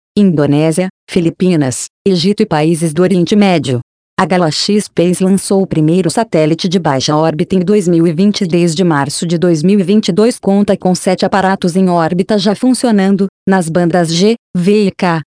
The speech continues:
com capacidade de quarenta e oito Gbps. Com uma capacidade de produzir um satélite a cada dez dias a um peso de cerca de trezentos quilos, a empresa pode lançar de quarenta e oito a cinquenta aparelhos num único lançamento.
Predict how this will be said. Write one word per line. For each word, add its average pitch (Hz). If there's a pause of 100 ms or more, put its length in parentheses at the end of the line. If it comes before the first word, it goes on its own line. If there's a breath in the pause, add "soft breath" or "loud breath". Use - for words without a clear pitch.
(140)
com 208
capacidade 175
de 175
quarenta 175
e 165
oito 175
Gbps. 175 (400)
Com 220
uma 202
capacidade 175
de 202
produzir 180
um 208
satélite 165
a 160
cada 175
dez 180
dias 175
a 185
um 190
peso 180
de 170
cerca 180
de 165
trezentos 208
quilos, 190 (220)
a 190
empresa 185
pode 190
lançar 185
de 175
quarenta 175
e 165
oito 180
a 185
cinquenta 190
aparelhos 165
num 190
único 196
lançamento. 165